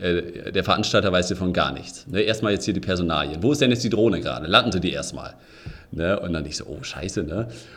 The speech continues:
Und dann die schreiben sich schon mal ein Kennzeichen auf, wo ich mich hinter versteckt hatte, weil die Tür war halt auch noch so, so ein bisschen offen.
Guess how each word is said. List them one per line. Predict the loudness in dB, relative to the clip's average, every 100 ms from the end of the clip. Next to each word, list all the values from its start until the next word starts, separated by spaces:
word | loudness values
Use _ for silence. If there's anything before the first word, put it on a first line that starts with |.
| -12
Und | -4 -2
dann |
die | 0 0
schreiben | 2 4 4
sich | 2
schon | 2
mal | 2
ein | 2
Kennzeichen | 2 2 4 4 4 2
auf, | 4 4 2 -4 -2
wo | 0
ich | 0
mich | 0
hinter | 0 2
versteckt | -2 -2 -2 0
hatte, | 0
weil | 0
die | 0
Tür | 2
war | 4 4
halt | 2
auch | -2
noch |
so, | -2 -2 -2 -2
so |
ein | -2
bisschen | -2 -2
offen. | -2 -2 -2